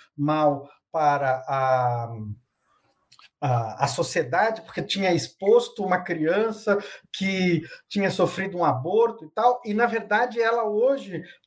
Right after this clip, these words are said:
tava dizendo, hoje no jornal, que pedindo desculpa, porque realmente ela não tinha pego toda a informação, ou seja, ela tinha se manifestado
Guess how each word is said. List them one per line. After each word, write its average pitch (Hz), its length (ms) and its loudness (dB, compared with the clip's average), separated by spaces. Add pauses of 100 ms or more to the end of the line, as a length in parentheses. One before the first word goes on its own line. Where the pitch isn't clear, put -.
tava 202 640 2
dizendo, 185 520 0
hoje 185 240 0
no 185 120 -2
jornal, 214 540 0
que 233 360 0 (500)
pedindo 208 380 2
desculpa, 262 760 0 (340)
porque 247 280 2
realmente 226 1000 0
ela 208 280 0
não 202 300 -4
tinha 214 380 0
pego 208 540 -2
toda 208 340 2
a 196 40 0
informação, 185 880 0 (240)
ou 175 80 -6
seja, 180 240 -2
ela 175 160 4
tinha 240 280 -2
se 214 200 -4
manifestado 190 1000 0